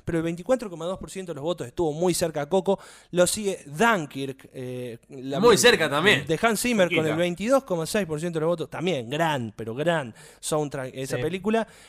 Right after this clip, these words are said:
Speaker 1: eh, y bueno, el trabajo también de Hans Zimmer, que estuvo por do-, por duplicado en esta categoría, que con Blade Runner también se llevó el doce coma nueve por ciento de los votos, pero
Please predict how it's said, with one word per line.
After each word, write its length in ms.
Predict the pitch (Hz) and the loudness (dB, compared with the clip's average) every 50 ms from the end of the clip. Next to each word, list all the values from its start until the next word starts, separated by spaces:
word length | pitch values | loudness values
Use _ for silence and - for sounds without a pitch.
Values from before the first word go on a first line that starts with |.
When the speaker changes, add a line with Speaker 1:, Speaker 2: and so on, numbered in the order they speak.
| - 156 - | -10 -4 0
Speaker 1:
eh, 160 | 185 190 180 | 0 0 2
y 120 | 196 220 220 | 0 0 2
bueno, 220 | 185 156 151 147 | 2 2 0 0
el 120 | 147 147 147 | -4 -4 -2
trabajo 340 | 170 165 175 196 185 - 175 | 0 0 2 2 2 2 0
también 280 | 165 165 175 185 180 | 0 0 -2 -2 -2
de 120 | 170 165 180 | -2 0 0
Hans 140 | 180 170 | -2 -2
Zimmer, 300 | - 190 190 202 190 156 | -4 -4 -2 -2 -2 -4
que 80 | - 127 | -6 -12
estuvo 260 | - - 165 156 143 | -8 -6 -4 -4 -4
por 180 | 131 139 143 160 | -2 -2 -2 0
do-, 300 | 165 170 165 160 165 - | 2 2 0 0 -2 -6
por 140 | - 151 147 | -8 -6 -6
duplicado 480 | 151 151 147 160 170 165 220 196 180 165 | -6 -6 -6 -6 -4 0 0 2 2 0
en 40 | 165 | 0
esta 160 | 165 160 180 | -2 -4 -4
categoría, 540 | 165 170 165 175 185 190 196 208 214 220 208 - - - _ _ | -4 -4 -2 0 2 2 2 2 0 0 -2 -6 -14 -20 _ _
que 180 | - 175 185 170 | -2 -2 -2 0
con 300 | - 170 160 156 147 151 | 0 0 0 0 0 0
Blade 220 | 160 170 175 170 | 2 2 2 2
Runner 360 | 160 170 175 175 175 170 165 | 2 2 2 2 0 0 -2
también 220 | 147 139 143 151 143 | -2 -4 -4 -6 -6
se 120 | - 139 | -6 -4
llevó 200 | 131 139 147 147 | -2 -2 -2 0
el 40 | 147 | 2
doce 300 | 160 180 170 - 160 135 | 2 2 2 2 0 -4
coma 180 | 143 135 135 | -4 -4 -4
nueve 220 | 139 143 151 147 135 | -4 -4 -4 -4 -4
por 160 | - 123 113 | -6 -8 -8
ciento 360 | - 143 143 139 - 139 131 - - - - _ | -8 -8 -8 -6 -6 -8 -8 -8 -14 -20 -20 _
de 260 | - 151 147 165 160 151 | -10 -4 -2 0 0 0
los 180 | 143 131 123 123 127 135 | -2 -4 -4 -6 -4 0
votos, 460 | 135 139 123 104 - - - - - - | 0 2 2 0 -4 -10 -18 -20 -10 -4
pero 300 | - 160 170 175 170 | -2 0 2 2 2